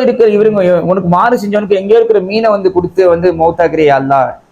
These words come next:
நீ கற்றுக் கொடுத்த இல்மை தவிர எங்களுக்கு ஒண்ணுமே தெரியாது யா அல்லாஹ்" அப்படின்னு மலக்குமார்கள் என்ன செய்றாங்க? அல்லாஹ்கிட்ட கேக்குறாங்க. அல்லாஹ் சொல்றான், இந்த என்னோட அடியான் இருக்காரே,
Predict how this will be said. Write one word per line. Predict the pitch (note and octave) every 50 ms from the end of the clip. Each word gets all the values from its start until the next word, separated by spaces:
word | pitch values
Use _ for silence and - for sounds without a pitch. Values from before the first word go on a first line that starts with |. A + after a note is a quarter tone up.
| _ _ _
நீ | B2 C3+ D3+ E3+ F#3+ G#3 F3+
கற்றுக் | - E3 E3+ E3+ E3+ - A3 F#3
கொடுத்த | G3 G#3 G3 F#3+ G3 G3
இல்மை | F3+ F3+ G3 G3+ G3+ G3+ G3
தவிர | G3 F3+ F#3 G#3+ A3+ A#3+
எங்களுக்கு | A3+ A3 G#3 F#3
ஒண்ணுமே | F#3 F3+ F#3+ G3+ G3+ -
தெரியாது | - F3 F#3+ F#3 F3 E3
யா | D#3+ D3+ D3
அல்லாஹ்" | C#3+ C3+ C3+ B2+ B2+ - - _ _ _ _ _ _ _ _ _ _ _ _ _ _ -
அப்படின்னு | C3 C3 C3+ C#3 D#3+ D#3+ D3+
மலக்குமார்கள் | C3 C3+ D3+ E3+ E3 D#3+ D#3+ D3 C#3+ C#3+
என்ன | C#3 C3+ C#3+ D3
செய்றாங்க? | D3 C#3 C3 B2+ C3 C3 C#3 C#3+ C3
அல்லாஹ்கிட்ட | B2 B2+ C#3 C#3+ C#3+ B2+ B2
கேக்குறாங்க. | B2 B2 A#2+ - B2 B2 A2 A2 - _ _ _ _ _ _ _ _ _ _ _ _ _ _ _ _ - -
அல்லாஹ் | G#2 A2+ C3+ C#3+ C#3 C#3
சொல்றான், | B2 B2 C3 C#3+ D#3+ E3 C#3+ B2+ - - _ _ - - - - -
இந்த | C#3+ D3 D3+ D#3+
என்னோட | D#3 D#3+ D#3+ D3+
அடியான் | C#3+ C#3+ D3+ E3+ F#3 F#3+ F#3+ F#3
இருக்காரே, | D#3+ E3 - E3+ E3 D#3+ F3 F#3 E3+ C#3